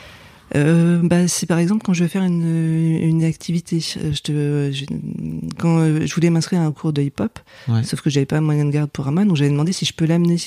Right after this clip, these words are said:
Speaker 1: qu'elle restait dans un coin, elle pouvait venir. On m'a dit non, c'est pas possible.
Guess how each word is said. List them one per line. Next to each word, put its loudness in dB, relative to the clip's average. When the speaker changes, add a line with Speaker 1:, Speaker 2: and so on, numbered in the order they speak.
Speaker 1:
qu'elle -6
restait -4
dans 0
un -2
coin, 0
elle 0
pouvait -2
venir. 2
On 0
m'a 0
dit -4
non, 0
c'est -2
pas -4
possible. -2